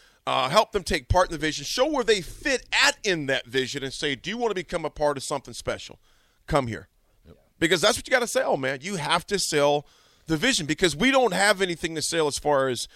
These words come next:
Speaker 1: uh, cachet, as far as winning records. We just talked about that.
Speaker 2: Yeah.
Speaker 1: But you can sell, "Hey, I don't, I'm not responsible what happened here before." And you know what? God bless those guys, but this is,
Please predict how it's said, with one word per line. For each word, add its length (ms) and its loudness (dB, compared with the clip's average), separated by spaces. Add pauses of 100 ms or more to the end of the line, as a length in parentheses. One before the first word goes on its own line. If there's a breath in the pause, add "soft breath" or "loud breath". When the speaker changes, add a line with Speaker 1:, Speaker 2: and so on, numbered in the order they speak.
(140)
Speaker 1:
uh, 160 4
cachet, 540 4
as 80 0
far 220 0
as 100 -4
winning 240 -2
records. 300 0
We 80 -4
just 140 -10
talked 200 2
about 240 -4
that. 220 -8 (120)
Speaker 2:
Yeah. 160 -20
Speaker 1:
But 220 0
you 80 -4
can 320 2
sell, 220 2
"Hey, 180 2 (320 loud breath)
I 160 8
don't, 220 6
I'm 140 4
not 140 4
responsible 600 0 (240)
what 180 4
happened 220 2
here 80 -2
before." 440 0
And 80 -4
you 60 2
know 80 6
what? 180 6
God 200 4
bless 180 4
those 140 -2
guys, 260 2
but 220 -6
this 240 -4
is, 240 -4